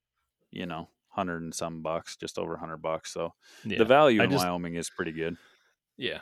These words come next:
Speaker 2: I just do elk and antelope in Wyoming. Um,
Speaker 1: Mm-hmm.
Speaker 2: I don't know why. It's just, it's just what I'm putting my points in.
Speaker 1: Mm-hmm.
Speaker 2: So, and then,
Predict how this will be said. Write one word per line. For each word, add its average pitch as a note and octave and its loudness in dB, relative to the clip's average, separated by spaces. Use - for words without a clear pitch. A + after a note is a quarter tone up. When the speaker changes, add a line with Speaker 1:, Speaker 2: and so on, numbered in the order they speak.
Speaker 2:
I C#3+ 2
just D3+ 0
do B2 0
elk F2+ -4
and D2 -14
antelope C2 -14
in D2 -16
Wyoming. B1+ -14
Um, D2 -8
Speaker 1:
Mm-hmm. F#2 -6
Speaker 2:
I B2 -10
don't F#2+ -8
know F2 -6
why. D#2+ -6
It's - -12
just, - -6
it's - -14
just - -8
what F#2+ 0
I'm F#2+ -4
putting G2+ -2
my G#2+ -4
points F2+ -10
in. F2+ -12
Speaker 1:
Mm-hmm. G2+ -2
Speaker 2:
So, - -16
and A2+ 0
then, A2 4